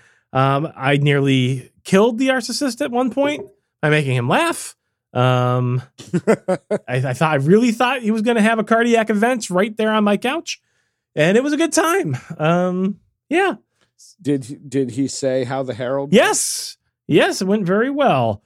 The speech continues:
Speaker 1: Uh, he did,
Speaker 2: Nice.
Speaker 1: like, twenty heralds that day, I think. He was there for, like, he did, like,
Speaker 2: Nice.
Speaker 1: five hours straight, I guess, of heralding. So
Speaker 2: Good for him.
Speaker 1: yeah. Sounds like it was a good time.
Speaker 2: Good for him. Good for him. I'm glad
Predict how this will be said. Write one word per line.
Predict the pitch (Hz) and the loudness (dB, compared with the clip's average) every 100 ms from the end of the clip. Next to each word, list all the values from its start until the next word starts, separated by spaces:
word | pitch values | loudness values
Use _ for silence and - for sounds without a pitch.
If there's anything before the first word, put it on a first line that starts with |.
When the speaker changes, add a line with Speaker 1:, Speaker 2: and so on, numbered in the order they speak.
| _ _ - | _ _ 0
Speaker 1:
Uh, | 131 135 | 2 2
he | 143 160 | 2 0
did, | 147 170 185 175 | 2 4 4 2
Speaker 2:
Nice. | 180 - _ _ _ _ _ _ _ | 0 -4 _ _ _ _ _ _ _
Speaker 1:
like, | 117 151 - | -2 -2 -2
twenty | - 233 240 240 | 2 2 4 2
heralds | 190 202 165 120 107 | 4 4 2 0 -2
that | 123 120 | -2 -2
day, | 117 110 104 | -2 -2 0
I | 104 | -4
think. | 98 110 101 98 _ _ _ _ | -4 -6 -8 -12 _ _ _ _
He | 123 | 0
was | 131 | 2
there | 147 | 2
for, | 151 | 0
like, | 143 131 | -2 -4
he | - 156 | -8 -2
did, | 156 | 0
like, | 160 | 0
Speaker 2:
Nice. | - | -2
Speaker 1:
five | - 180 208 | -2 0 2
hours | 190 175 175 170 | 2 2 0 -2
straight, | - 160 131 - | -2 -2 -2 -4
I | 117 | -4
guess, | 117 117 | -4 -4
of | 113 | -6
heralding. | 135 120 101 90 90 | -2 -2 -4 -8 -10
So | 104 104 104 101 - - - _ _ _ _ _ _ _ _ | -10 -8 -6 -8 -12 -20 -20 _ _ _ _ _ _ _ _
Speaker 2:
Good | 220 | -8
for | 247 294 | -4 -2
him. | 226 | 2
Speaker 1:
yeah. | 240 139 107 113 131 _ _ | 4 2 -2 -8 -16 _ _
Sounds | - 214 | -2 0
like | 226 233 | 0 0
it | |
was | 233 | 0
a | 196 | 0
good | 165 170 226 240 - | 0 2 2 0 -8
time. | - 254 254 131 | -10 -6 -4 -6
Speaker 2:
Good | |
for | 104 160 | -6 -6
him. | 156 147 | -6 -6
Good | 147 135 | -8 -8
for | 135 | -12
him. | 120 101 - _ | -10 -12 -14 _
I'm | - 87 87 | -16 -14 -12
glad | 90 87 92 92 | -10 -8 -8 -10